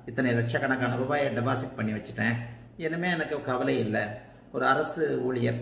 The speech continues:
பென்ஷன் வந்து கொண்டே இருக்கிறது, அதுவும் ஒரு ஃபிஃப்த் பா-,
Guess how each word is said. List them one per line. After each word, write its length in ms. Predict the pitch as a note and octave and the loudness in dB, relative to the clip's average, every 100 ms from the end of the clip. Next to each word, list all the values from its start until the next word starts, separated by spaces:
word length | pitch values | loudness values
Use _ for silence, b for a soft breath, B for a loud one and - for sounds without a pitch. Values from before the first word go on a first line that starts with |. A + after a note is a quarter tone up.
| - | -6
பென்ஷன் 360 | - E3+ F3 C#3+ | -6 -6 -4 -2
வந்து 180 | C3 C3 | 0 0
கொண்டே 220 | B2+ C#3 | 0 0
இருக்கிறது, 320 | A#2 A2 A#2 | 0 -2 0
அதுவும் 280 | B2+ E3+ D#3 | 0 0 0
ஒரு 200 | C3+ A#2 | 0 0
ஃபிஃப்த் 380 | A#2 C#3+ - B2+ | -2 -6 -6 -2
பா-, 280 | B2 A#2 | 0 0